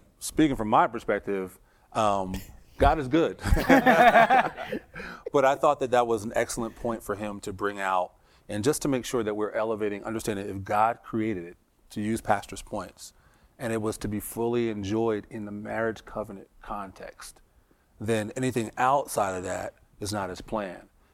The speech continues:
And unfo-, again, unfortunately, we have people, uh, in the world today where that's not the case. And we have people we know, and we just have to continue to point them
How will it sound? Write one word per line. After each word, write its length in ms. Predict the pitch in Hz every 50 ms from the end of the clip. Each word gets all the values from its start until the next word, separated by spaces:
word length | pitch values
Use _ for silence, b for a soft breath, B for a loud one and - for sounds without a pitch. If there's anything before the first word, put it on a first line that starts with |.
| _ _
And 100 | - 110
unfo-, 280 | 104 104 - - - 127
again, 300 | 117 107 123 120 104 98
unfortunately, 560 | 104 101 - - 127 131 123 - 120 107 110
we 60 | 107
have 140 | 110 107 -
people, 500 | - 113 113 - - 113 110 110 113 - b b b b b b
uh, 200 | - 107 101 98 113
in 120 | 117 110
the 60 | 113
world 280 | 107 104 117 117 120 117
today 400 | - 104 110 117 120 117 104 98
where 420 | 95 101 101 101 98 98 101 - b b b b b -
that's 200 | 104 101 - -
not 120 | 98 95
the 60 | -
case. 560 | - - 107 92 - - - - - - - -
And 100 | 113 107
we 80 | 104 104
have 80 | 101
people 220 | - 120 104 - 107
we 120 | 110 107
know, 360 | 104 107 107 110 104 92 95
and 80 | 95 95
we 80 | 101
just 140 | 98 113 -
have 120 | 113 107 -
to 80 | 110
continue 320 | - - 95 - 110 104 98
to 80 | 92
point 360 | - - - 110 113 113 110
them 300 | - 107 95 92 92 90